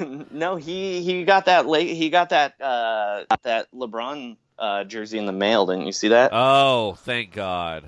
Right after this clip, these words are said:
Speaker 2: Okay.
Speaker 1: Um, <laughs> James Harden should be much higher on this list, frankly.
Speaker 2: Surprisingly, they're weirdly, yeah, the rookies don't like him.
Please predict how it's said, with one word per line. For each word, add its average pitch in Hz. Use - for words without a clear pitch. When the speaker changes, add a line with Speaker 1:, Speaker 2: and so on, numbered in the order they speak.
Speaker 2:
Okay. 80
Speaker 1:
Um, 160
<laughs> -
James 175
Harden 139
should 254
be 202
much 151
higher 104
on 85
this 85
list, 78
frankly. 85
Speaker 2:
Surprisingly, 151
they're 147
weirdly, 190
yeah, 180
the 139
rookies 151
don't 135
like 104
him. 226